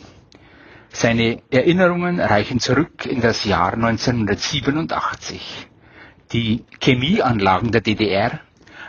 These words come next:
waren in einem katastrophalen Zustand und geradezu zu gefährlichen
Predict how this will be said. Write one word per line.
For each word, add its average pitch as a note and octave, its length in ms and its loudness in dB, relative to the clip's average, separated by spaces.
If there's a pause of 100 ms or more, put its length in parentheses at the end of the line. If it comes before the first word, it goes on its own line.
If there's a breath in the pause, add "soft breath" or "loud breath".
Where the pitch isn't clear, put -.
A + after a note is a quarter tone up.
(140)
waren G#2 360 2
in B2 160 2
einem G#2+ 240 2
katastrophalen G#2 760 0
Zustand C#3+ 960 -6 (580 loud breath)
und A#2 600 0
geradezu A2 580 2
zu - 160 -8
gefährlichen A#2+ 880 0